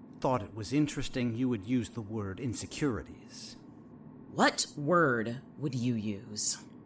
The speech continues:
Speaker 1: Dread? Fears? Debilitating sense of self-doubt?
Speaker 2: Yeah, well, I'm not a pussy.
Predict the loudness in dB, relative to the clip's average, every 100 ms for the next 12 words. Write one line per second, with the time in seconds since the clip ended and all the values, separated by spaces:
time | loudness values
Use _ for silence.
0 | -20 -20 -20 -20 -20 -20 -20 -4 -2 2
1 | 2 0 -2 -8 -12 -14 -18 -18 -18 -18
2 | -16 -16 -18 -18 -18 -18 -16 -12 2 6
3 | 8 8 6 -2 -8 -10 -12 -12 -14 -18
4 | -18 -20 -20 -20 -14 -8 -4 -4 -4 0
5 | 0 2 -2 0 2 4 4 4 2 2
6 | 2 0 -2 -2 -2 -2 0 0 -2 -2
7 | -2 -2 -6 -14 -18 -18 -18 -20 -8 0
8 | 2 4 2 2 0 2 0 -2 -2 -2
9 | -4 -6 -8 -8 -6 -6 -8 -16